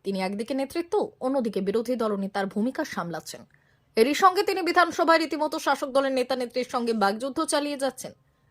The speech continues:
এদিন ছিল সেই অধিকারী ফ্যামিলির বড় ছেলে শুভেন্দু অধিকারীর তিপান্নতম জন্মদিন।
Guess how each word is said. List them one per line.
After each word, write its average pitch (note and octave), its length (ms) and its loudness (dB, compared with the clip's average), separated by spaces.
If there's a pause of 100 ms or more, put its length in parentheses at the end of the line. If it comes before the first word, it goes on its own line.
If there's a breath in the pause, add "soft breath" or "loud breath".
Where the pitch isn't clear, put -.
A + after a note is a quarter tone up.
(160)
এদিন C4+ 280 2
ছিল G#4 260 2
সেই D#4 240 0
অধিকারী C#4 420 -2
ফ্যামিলির G#3+ 440 -2
বড় F#3 340 -2
ছেলে D3+ 280 -10
শুভেন্দু D#4 480 -6
অধিকারীর G#3 500 -2 (380 soft breath)
তিপান্নতম C#4+ 840 -4
জন্মদিন। C3 400 -10